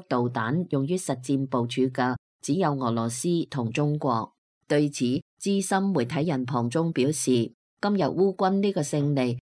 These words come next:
對中共嚟講簡直亦係個晴天霹靂，具有好大震懾作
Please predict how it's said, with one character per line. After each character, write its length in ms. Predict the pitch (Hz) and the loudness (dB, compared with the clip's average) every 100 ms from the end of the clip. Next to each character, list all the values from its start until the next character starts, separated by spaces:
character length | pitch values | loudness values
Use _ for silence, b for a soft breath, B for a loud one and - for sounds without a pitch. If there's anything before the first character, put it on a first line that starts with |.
| _ | _
對 260 | - 160 156 | -2 2 2
中 180 | 151 208 | 0 -2
共 160 | 151 | 0
嚟 160 | 123 117 | 0 -2
講 260 | 117 117 165 | 0 -2 -2
簡 260 | 131 117 180 | -4 -4 -2
直 140 | 156 | -2
亦 180 | - 131 | 0 -2
係 120 | 139 | -2
個 200 | 127 139 | -2 -2
晴 240 | 131 143 113 | -2 -4 -4
天 240 | 165 156 | -2 -2
霹 180 | 151 143 | -2 -4
靂， 300 | 139 147 143 - _ _ | -2 -2 -2 -8 _ _
具 120 | - 147 | -2 2
有 140 | 143 | 2
好 200 | 156 131 | 0 -2
大 240 | 165 156 123 | 0 -2 -2
震 220 | 123 139 | -2 -2
懾 160 | 139 139 | 0 -2
作 240 | 143 123 | 0 -2